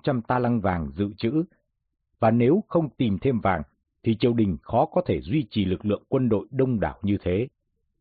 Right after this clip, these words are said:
Việc này đã khiến Alexander vô cùng tức giận,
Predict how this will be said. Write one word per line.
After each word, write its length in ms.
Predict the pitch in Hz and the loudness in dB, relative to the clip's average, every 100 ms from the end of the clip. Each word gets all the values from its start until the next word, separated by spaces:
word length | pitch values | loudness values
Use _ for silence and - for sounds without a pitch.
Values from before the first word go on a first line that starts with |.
| _ _ _ _ _ | _ _ _ _ _
Việc 280 | 107 117 - | -2 -2 0
này 240 | 101 92 76 _ - | -4 -4 -6 _ -8
đã 140 | 143 - | -6 0
khiến 200 | 113 104 | 0 0
Alexander 640 | - 127 - 123 117 104 90 _ _ | -2 -2 -2 -2 0 0 0 _ _
vô 160 | 135 156 - | 0 0 0
cùng 120 | 76 - | -6 -2
tức 120 | 196 - | -4 -2
giận, 180 | 104 | -4